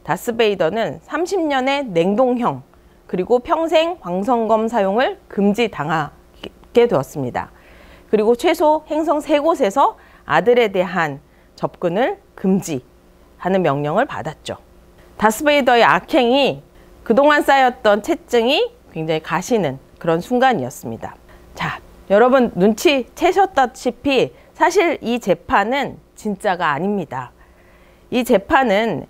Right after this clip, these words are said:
스-, 영화 스타워즈 에피소드를 진짜 사건이라고 가정하고 기획된 법정 다툼이었죠. 마리아 델 로사리오 라빈이라고 하는, 어, 발라파이소 법원장은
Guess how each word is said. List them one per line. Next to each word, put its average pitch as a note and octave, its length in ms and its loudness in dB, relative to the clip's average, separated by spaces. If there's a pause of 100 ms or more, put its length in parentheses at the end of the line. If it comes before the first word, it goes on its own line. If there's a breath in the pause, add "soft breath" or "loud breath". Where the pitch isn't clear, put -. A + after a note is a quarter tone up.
스-, - 160 -20 (160)
영화 B3 320 4
스타워즈 D#4+ 580 0
에피소드를 G#3 1000 -2
진짜 G3+ 400 -4
사건이라고 G#3 800 0
가정하고 G3 800 -6
기획된 B3 640 -4 (380 soft breath)
법정 C4 560 -4
다툼이었죠. C#3+ 920 -6 (1400 loud breath)
마리아 C#4 480 4
델 C4+ 340 4
로사리오 G3+ 580 2
라빈이라고 F3+ 1300 -2
하는, E3 580 -4
어, C#3 440 -6
발라파이소 A3+ 960 2 (360 soft breath)
법원장은 F#3 760 0